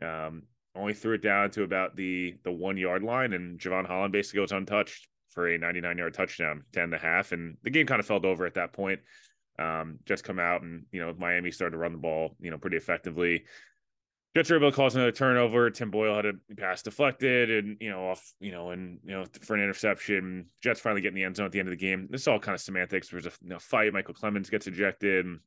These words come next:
Uh, a couple of personal foul penalties on the Jets.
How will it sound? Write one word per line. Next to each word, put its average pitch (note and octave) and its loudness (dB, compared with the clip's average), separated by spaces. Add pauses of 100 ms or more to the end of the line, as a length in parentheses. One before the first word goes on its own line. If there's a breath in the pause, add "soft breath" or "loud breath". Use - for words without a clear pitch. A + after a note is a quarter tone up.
(120)
Uh, D#2+ -8
a D#2+ -10
couple F#2+ -4
of - -10
personal F#2+ -4
foul F#2 0
penalties F2 -6
on F#2 -10
the F2 -8
Jets. F2+ -2